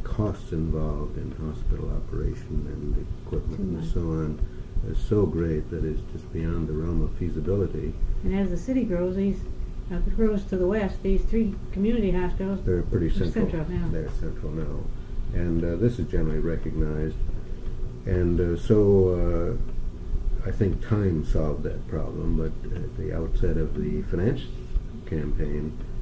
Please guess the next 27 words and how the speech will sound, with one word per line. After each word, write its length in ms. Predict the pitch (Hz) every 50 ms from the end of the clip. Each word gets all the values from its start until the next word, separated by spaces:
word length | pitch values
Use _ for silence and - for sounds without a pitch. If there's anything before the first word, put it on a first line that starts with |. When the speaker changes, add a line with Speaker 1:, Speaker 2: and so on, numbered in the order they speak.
| - - - - 156
Speaker 1:
uh, 540 | 151 80 80 156 - - - - - - 80
it 100 | 78 -
was 140 | - - -
a 60 | - -
touchy 360 | - - 107 104 - - -
one, 420 | - 87 85 82 80 78 - - - -
and 400 | 80 80 76 73 - 76 76 82
that's 220 | 82 82 80 -
the 80 | - 78
way 140 | 78 80 80
it 100 | 78 76 -
was 100 | - - - -
handled. 420 | 82 82 87 82 76 - - - - - - - - - - - - - - - -
The 100 | 90 80
campaign, 800 | - - 107 107 107 98 82 92 113 127 123 110 98 90 87 85 85
uh, 140 | 82 80 80
did 200 | 78 80 82 85
not 240 | 95 104 98 - -
reach 200 | 90 87 82 - - -
the 80 | -
goal 380 | - 80 82 82 80 78 76 -
of 100 | - - -
three 160 | 87 85 80
and 100 | 78 78
a 60 | 78 80
half 220 | 80 78 - - -
million. 480 | 80 80 80 80 76 71 - - -